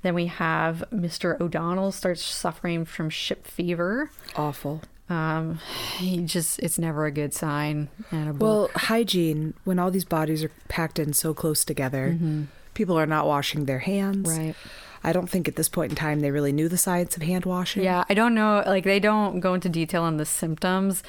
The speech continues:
Speaker 1: besides that it's a fever. Um, so I don't know if it's, like, cholera or what it is. It's probably cholera.
Speaker 2: Sure.
Speaker 1: Um, yeah. So it's not, it's not looking great. Um,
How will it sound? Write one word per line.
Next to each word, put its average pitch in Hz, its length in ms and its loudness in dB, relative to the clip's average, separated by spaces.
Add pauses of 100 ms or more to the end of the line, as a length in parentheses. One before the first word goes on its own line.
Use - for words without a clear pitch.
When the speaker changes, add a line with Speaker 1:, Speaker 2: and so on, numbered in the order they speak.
(360)
Speaker 1:
besides 170 440 0
that 170 180 0
it's 165 180 -2
a 170 80 0
fever. 254 680 0
Um, 180 280 2
so 180 160 2
I 170 80 2
don't 190 160 2
know 160 160 2
if 156 80 -4
it's, 170 120 -4
like, 160 180 0
cholera 165 840 2
or 143 600 -2 (1500)
what 151 260 -2
it 151 100 -2
is. 156 160 -2
It's - 140 -4
probably 151 420 -2
cholera. 156 480 -2 (240)
Speaker 2:
Sure. 147 340 -2
Speaker 1:
Um, 160 440 0 (1120)
yeah. 214 220 0 (440)
So 190 920 2 (300)
it's - 200 -12
not, 180 320 0
it's - 300 -6
not 190 180 0
looking 190 300 2
great. 165 360 0 (540)
Um, 160 560 -2